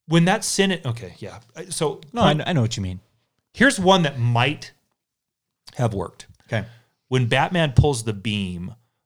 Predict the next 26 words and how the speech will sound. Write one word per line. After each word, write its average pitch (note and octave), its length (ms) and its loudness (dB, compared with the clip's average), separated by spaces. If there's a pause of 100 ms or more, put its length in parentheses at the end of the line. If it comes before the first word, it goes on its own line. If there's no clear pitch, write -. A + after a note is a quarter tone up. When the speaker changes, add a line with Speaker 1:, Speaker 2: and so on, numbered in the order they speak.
(140)
Speaker 1:
off A#2 220 2
of G#2 140 -8
that G#2+ 260 -4
guy G#2 240 2
after G#2 280 -2
the F#2+ 140 -4
Wayne G2+ 720 -2
building G2+ 380 -2
has G2+ 140 -4
Speaker 2:
Yeah. A2 60 -4
Speaker 1:
come G#2+ 160 -2
down G2+ 260 -2
and F2+ 120 -6
he's G2+ 140 -6
crushed - 280 -6
his - 140 -8
legs, G#2+ 340 -2
Speaker 2:
Mm-hmm. B2+ 120 0 (160)
Speaker 1:
there D3+ 280 2
could D#3+ 360 -4
be C3+ 180 -2
a G#2+ 60 0
tie A2 300 -2
between G2+ 420 -4
those F2+ 220 -8
two. G2+ 280 -12